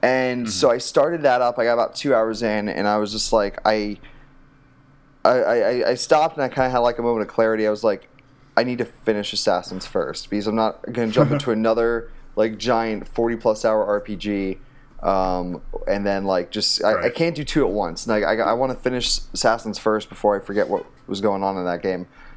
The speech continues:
Speaker 1: Um,
Speaker 2: Yeah.
Speaker 1: so, basically, only Assassin's Creed. Um, I'm forty hours in, man. I don't see an end in sight. That game is
Speaker 2: Wow.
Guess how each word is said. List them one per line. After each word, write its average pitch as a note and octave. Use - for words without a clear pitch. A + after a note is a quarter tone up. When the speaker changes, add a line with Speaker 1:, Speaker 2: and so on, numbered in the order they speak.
Speaker 1:
Um, F#2+
Speaker 2:
Yeah. A2
Speaker 1:
so, A2
basically, D#3
only D3+
Assassin's A#2+
Creed. G2
Um, G#2+
I'm B2+
forty C3
hours C#3
in, B2+
man. C3+
I A#2+
don't A2
see -
an G2+
end G2
in F2
sight. F#2+
That A#2+
game D#3
is G#2+
Speaker 2:
Wow. G#2+